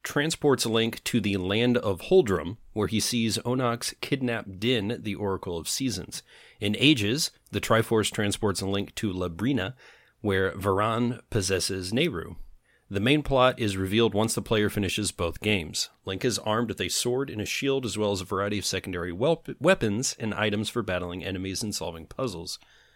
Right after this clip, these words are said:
The central items are the Rod of Seasons, which controls the seasons in Holdrum, and the Harp of Ages, which lets Link travel through time in Labrina,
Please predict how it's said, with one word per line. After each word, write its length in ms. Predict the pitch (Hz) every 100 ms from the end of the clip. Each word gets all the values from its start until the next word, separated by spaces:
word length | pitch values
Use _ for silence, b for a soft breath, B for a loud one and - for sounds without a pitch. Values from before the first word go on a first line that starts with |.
| b b b b
The 100 | 113
central 360 | - 151 160 117
items 320 | 117 120 117
are 80 | 101
the 220 | 101 101
Rod 340 | - 95 113 135
of 100 | 104
Seasons, 560 | - 143 95 98 131
which 160 | 110 95
controls 440 | - 101 110 104
the 80 | 104
seasons 500 | - 117 107 113 104
in 160 | 101 95
Holdrum, 480 | 104 95 90 110 - B B B
and 160 | 95 98
the 60 |
Harp 300 | 92 165 180
of 120 | 110
Ages, 440 | 98 87 110 139 113
which 180 | 101 110
lets 260 | 110 -
Link 280 | 101 101 -
travel 340 | - 95 101
through 440 | 98 104 98 98 95
time 500 | - 135 127 107 117
in 280 | 107 90 87
Labrina, 460 | 87 127 165 85